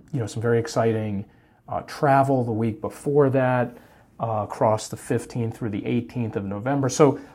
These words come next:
lots of stuff going on. Don't wanna blame it on that. <laughs> We really pride ourselves on publishing at least one episode a week. Really, we obviously aim for two.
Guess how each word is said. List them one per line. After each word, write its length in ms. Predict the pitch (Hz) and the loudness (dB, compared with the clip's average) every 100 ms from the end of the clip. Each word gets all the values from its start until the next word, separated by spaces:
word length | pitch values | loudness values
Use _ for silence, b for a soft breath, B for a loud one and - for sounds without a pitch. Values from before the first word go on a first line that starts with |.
| B | B
lots 360 | 131 165 208 185 | 2 4 4 2
of 80 | |
stuff 340 | - 180 165 - | 0 2 2 2
going 300 | 165 156 156 | 2 2 2
on. 360 | 156 156 151 - - 120 | 4 2 2 -6 -10 2
Don't 260 | 139 160 | 2 4
wanna 220 | 151 151 | 2 2
blame 380 | 123 117 135 143 | 2 2 2 4
it 80 | 147 | 4
on 180 | 143 139 | 4 4
that. 300 | 143 143 - | 2 2 0
<laughs> 40 | |
We 140 | 156 123 | 0 2
really 520 | 131 147 147 135 B B B | 6 8 8 4 B B B
pride 340 | - 135 139 143 | 2 6 6 6
ourselves 480 | 139 151 131 135 131 | 4 4 0 0 -4
on 100 | 113 | -2
publishing 480 | 151 139 139 139 123 | -2 0 0 -2 -6
at 200 | 107 110 | -6 -4
least 380 | 135 175 - 143 | -2 -2 -4 -6
one 220 | 156 165 | -4 -2
episode 360 | 160 165 175 | -2 -2 -2
a 40 | 160 | -2
week. 180 | 165 160 | -2 -2
Really, 280 | 120 143 147 | -2 -2 2
we 160 | 139 | 2
obviously 420 | 131 131 131 135 | 0 -2 -6 -6
aim 200 | 131 127 | -6 -8
for 140 | 123 104 | -8 -10
two. 480 | - 160 156 151 | -4 0 2 0